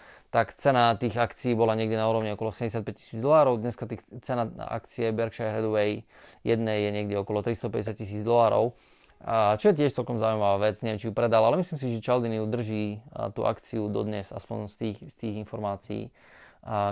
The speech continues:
ktoré som sa dočítal alebo ktoré som si naštudoval. A tá zaujímavosť, a, o, o tej knihe je aj, aj, alebo to zaujímavé na tej knihe je aj to,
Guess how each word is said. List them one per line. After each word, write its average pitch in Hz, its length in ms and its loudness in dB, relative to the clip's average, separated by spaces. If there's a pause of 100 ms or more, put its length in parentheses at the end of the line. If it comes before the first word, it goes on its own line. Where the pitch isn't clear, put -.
ktoré 107 240 -4
som 110 160 -6
sa 107 320 -2
dočítal 110 320 -4
alebo 107 320 -4
ktoré 107 160 -2
som 110 160 -6
si 107 80 -8
naštudoval. - 560 -6 (560)
A 110 400 6
tá 123 160 6
zaujímavosť, 180 800 4 (800)
a, 113 160 -2 (640)
o, - 160 -6
o 135 160 0
tej 143 160 0
knihe 127 320 2
je 123 80 6
aj, 117 180 8 (140)
aj, 113 160 4 (160)
alebo 117 240 -2
to 135 80 0
zaujímavé 123 400 4
na 110 80 0
tej 113 160 -6
knihe 113 280 -2 (440)
je 120 160 0
aj 120 160 4
to, 117 100 2